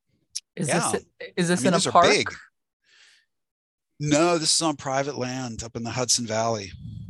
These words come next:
Speaker 1: Okay.
Speaker 2: You know, and I, and I just, just learned about it. And, you know, so I, I, I think we're all gonna, yeah, I mean, my prediction is we're, everybody's gonna smoke weed and look at birds.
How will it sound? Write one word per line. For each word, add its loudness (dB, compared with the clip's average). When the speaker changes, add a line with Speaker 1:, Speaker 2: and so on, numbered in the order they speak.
Speaker 1:
Okay. -2
Speaker 2:
You -4
know, -10
and -12
I, -12
and -8
I -6
just, -4
just -6
learned -6
about -6
it. -12
And, -10
you -8
know, -8
so 0
I, -8
I, -8
I -8
think -8
we're -2
all 0
gonna, -6
yeah, -12
I -8
mean, -6
my 0
prediction -4
is -12
we're, -14
everybody's -4
gonna -8
smoke -4
weed -6
and -10
look -10
at -14
birds. -4